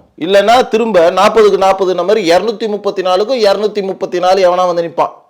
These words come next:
அன்னைக்கு நீங்க பெர்சன்டேஜ் சொல்லுவீங்க, "போன வாட்டி எயிட் பாயிண்ட் சிக்ஸ், இந்த வாட்டி நைன் பாயிண்ட் சிக்ஸ்ன்னு இருப்பீங்க." வானத்தை பார்த்து தான் பேசணும்.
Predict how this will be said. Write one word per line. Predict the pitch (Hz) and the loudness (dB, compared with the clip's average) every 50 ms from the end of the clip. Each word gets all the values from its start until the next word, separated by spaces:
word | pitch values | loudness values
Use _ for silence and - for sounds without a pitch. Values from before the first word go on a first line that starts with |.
| _ - _ _ _ _ _ _ _ _ _ _ _ _ | _ -20 _ _ _ _ _ _ _ _ _ _ _ _
அன்னைக்கு | - 135 151 165 180 175 170 | -6 -4 -4 -2 -2 -2 -2
நீங்க | 160 165 170 165 | -4 -2 -2 -4
பெர்சன்டேஜ் | 151 - 170 165 147 208 220 202 170 160 139 | -2 -2 -2 -2 0 0 0 0 -2 -4 -8
சொல்லுவீங்க, | 165 151 143 131 123 110 - - _ _ _ _ _ _ | -8 -8 -8 -10 -10 -12 -14 -18 _ _ _ _ _ _
"போன | - 147 156 165 160 156 | -2 0 0 2 2 2
வாட்டி | 151 151 151 - 147 135 | 2 2 2 0 -2 -2
எயிட் | 143 160 165 160 - | -2 -2 -2 -2 0
பாயிண்ட் | 151 151 147 135 | 0 0 0 -2
சிக்ஸ், | 139 - 143 135 - - - _ - _ - | -4 -6 -8 -8 -8 -12 -20 _ -20 _ -14
இந்த | 120 120 123 131 | -10 -4 -2 -2
வாட்டி | 123 131 131 - - 131 | 0 0 -2 -2 -4 -8
நைன் | 123 127 131 139 139 - | -6 -6 -4 -6 -6 -4
பாயிண்ட் | - 127 123 120 113 - | -6 -6 -6 -6 -12 -14
சிக்ஸ்ன்னு | - 117 _ - - 113 113 104 101 | -18 -18 _ -14 -12 -12 -10 -12 -14
இருப்பீங்க." | - 98 95 90 87 82 - _ _ _ _ _ _ _ _ _ _ _ | -16 -18 -20 -20 -20 -20 -20 _ _ _ _ _ _ _ _ _ _ _
வானத்தை | - 139 160 190 202 190 180 | -10 -6 -4 -4 -4 -2 0
பார்த்து | 190 185 185 196 | -2 0 -2 -2
தான் | 190 175 | -4 -4
பேசணும். | 165 - - - - | -6 -6 -8 -20 -20